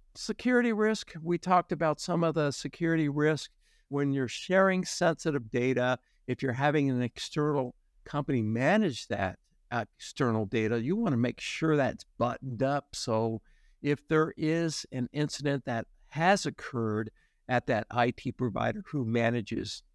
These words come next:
thirty S M Ms, for example, that your data has been securely buttoned up at least.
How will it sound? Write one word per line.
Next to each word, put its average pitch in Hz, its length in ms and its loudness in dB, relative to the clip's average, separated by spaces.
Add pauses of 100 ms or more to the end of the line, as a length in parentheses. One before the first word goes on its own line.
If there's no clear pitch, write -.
(140)
thirty 110 420 0
S 104 220 -2
M 110 140 -4
Ms, 113 380 -2
for 135 200 -2
example, 113 640 -6 (300)
that 131 400 0
your 143 260 -2 (200)
data 131 280 2
has 120 420 0
been 110 300 -2
securely 113 640 -2
buttoned 110 460 -2
up 107 180 2
at - 160 -10
least. 104 320 -8